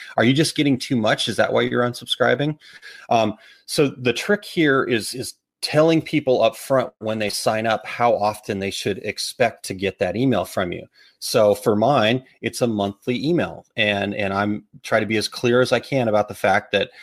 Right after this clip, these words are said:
I try to send them every month. Sometimes there's months where there's just not enough to, to share. Um, and if there's something cool going on that I really feel like is gonna be of value to you, I may send an extra one during the month. So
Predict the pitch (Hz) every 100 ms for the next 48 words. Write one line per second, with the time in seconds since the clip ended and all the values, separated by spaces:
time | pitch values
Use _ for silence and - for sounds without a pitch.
0 | - - 104 - 98 104 120 117 123 117
1 | 127 120 104 110 - - 107 - 104 101
2 | 104 101 104 101 - 98 101 - 98 110
3 | 101 101 - 101 104 101 - 101 - 110
4 | - - 110 92 131 - - - _ 110
5 | 101 95 92 92 _ _ _ _ _ _
6 | _ _ - 104 101 98 98 - - 104
7 | - 117 - 101 - 127 101 117 101 -
8 | 180 175 135 117 104 107 110 101 104 107
9 | 101 131 113 104 104 - 101 98 98 92
10 | 110 139 131 - 113 101 101 120 - 110
11 | 107 107 - 110 117 107 - - 98 90
12 | 87 - 98 87 87 87 90 - - 120
13 | 104